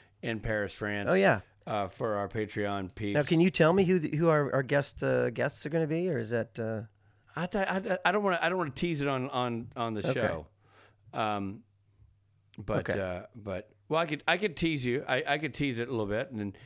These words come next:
Speaker 1: if you don't wanna put it in the cut, you're the editor. You can take it out if you want.
Speaker 2: Yeah.
Speaker 1: We're gonna have the star of the recently picked up for its third season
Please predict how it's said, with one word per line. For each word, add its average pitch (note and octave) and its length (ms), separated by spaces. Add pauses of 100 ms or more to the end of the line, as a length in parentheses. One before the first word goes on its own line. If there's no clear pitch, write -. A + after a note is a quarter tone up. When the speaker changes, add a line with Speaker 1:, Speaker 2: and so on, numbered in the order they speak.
Speaker 1:
if A2 160
you B2 100
don't B2 140
wanna A#2 140
put A#2+ 180
it A#2+ 60
in A#2 80
the A2+ 80
cut, A#2 200
you're E3+ 140
the C3 120
editor. C3+ 380
You C3 120
can A#2 80
take B2+ 160
it C#3 60
out D#3+ 120
if D#3+ 80
you F3 60
want. A#2 60
Speaker 2:
Yeah. B2 140 (3000)
Speaker 1:
We're C#3 120
gonna D3 140
have C3+ 180
the A#2+ 100
star G2+ 680 (640)
of A2 120
the A2 100
recently C3 580
picked A2 360
up G#2 220
for G#2 140
its G#2 140
third A#2 380
season F#2+ 580